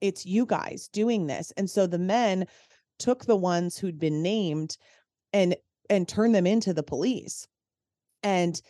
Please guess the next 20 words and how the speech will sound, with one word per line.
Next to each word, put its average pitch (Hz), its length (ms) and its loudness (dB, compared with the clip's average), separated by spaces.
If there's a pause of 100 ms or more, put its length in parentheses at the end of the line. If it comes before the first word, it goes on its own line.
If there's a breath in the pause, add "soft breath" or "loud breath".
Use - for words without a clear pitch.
(140 soft breath)
said 202 280 2
by 190 120 2
the 180 100 2
time 196 300 -2
they 208 140 0
came 185 300 -4
back 180 580 -8
that 180 180 -2
the 180 80 -2
women 180 320 -2
needed 175 300 -2
to, 170 180 -6
to, 160 220 -2 (120)
to, 175 220 -6 (300)
to - 160 -2
forgive 170 460 0
these 156 280 -2
men 151 200 -2
and 143 120 -2
boys - 480 -4